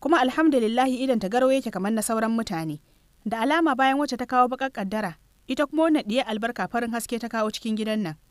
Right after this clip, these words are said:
Daneja tana jin ta bata kula ta ba, saboda ta san duk maganar da take da ita take. "Iyar Sule,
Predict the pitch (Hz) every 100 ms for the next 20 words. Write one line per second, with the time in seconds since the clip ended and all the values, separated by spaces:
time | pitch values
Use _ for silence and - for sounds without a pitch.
0 | _ _ _ _ _ - 165 220 277 240
1 | 233 240 208 233 175 170 165 208 165 160
2 | 160 160 _ _ _ _ 202 220 196 208
3 | 214 226 240 240 214 214 175 208 190 160
4 | - 185 180 - 160 _ _ _ _ _
5 | _ _ - 277 269 226 254 214